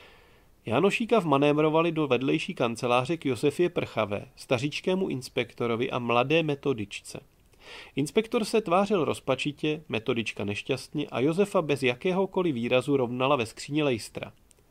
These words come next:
„Jistě víte,“ začal stařičký profesor, „proč jsme vás zavolali.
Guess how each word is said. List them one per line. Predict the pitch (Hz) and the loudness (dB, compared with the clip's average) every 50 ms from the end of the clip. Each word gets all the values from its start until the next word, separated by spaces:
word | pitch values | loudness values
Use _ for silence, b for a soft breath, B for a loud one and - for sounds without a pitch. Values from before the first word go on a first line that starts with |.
| b b b b b b b b b b b b _ _ | b b b b b b b b b b b b _ _
„Jistě | 185 202 196 202 - - 240 208 143 | -2 -2 -2 -2 -4 2 2 4 4
víte,“ | 113 110 117 131 - - 143 151 147 147 156 143 131 b b b b b b b b - | 4 0 -4 -4 -4 -2 0 0 0 0 -2 -4 -6 b b b b b b b b -6
začal | - 120 - - 135 127 | -6 -4 0 0 0 0
stařičký | - - 143 135 139 135 - - - 143 | 0 -2 -2 -2 -2 -6 -6 -6 -6 -4
profesor, | - 143 135 127 - 139 127 - - 135 131 131 131 b b b b b b | 0 0 -2 0 0 -2 -4 -2 -2 -2 -2 -2 -4 b b b b b b
„proč | - 151 180 214 220 - | -2 2 2 2 2 0
jsme | - 233 233 226 202 | -4 -2 0 2 4
vás | 196 208 214 214 208 | 6 6 6 4 2
zavolali. | 180 135 117 104 98 104 104 104 104 101 104 107 104 107 110 | -2 -4 -2 -2 -2 0 0 0 2 0 0 0 -4 -6 -8